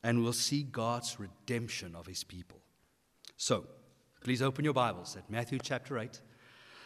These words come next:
Uh, we will read from verse twenty-three to twenty-seven, only four verses this morning.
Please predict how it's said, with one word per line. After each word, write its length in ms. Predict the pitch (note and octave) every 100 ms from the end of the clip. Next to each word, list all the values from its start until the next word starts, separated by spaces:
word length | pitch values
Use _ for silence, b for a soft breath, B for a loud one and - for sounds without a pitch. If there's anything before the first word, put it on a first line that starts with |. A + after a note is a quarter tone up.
| B -
Uh, 140 | G2
we 140 | G#2 B2
will 180 | B2
read 240 | A2+ B2+ C3+
from 260 | - A#2+
verse 240 | G#2+ G#2+ -
twenty-three 560 | - C3 C3 - C#3
to 140 | C#3+ G#2+
twenty-seven, 580 | - A#2 C3 C3+ A#2 A2
only 160 | A2
four 320 | A2+ - C#3
verses 320 | B2 B2+ D#3 C3
this 240 | C3+ -
morning. 240 | E2 D#2+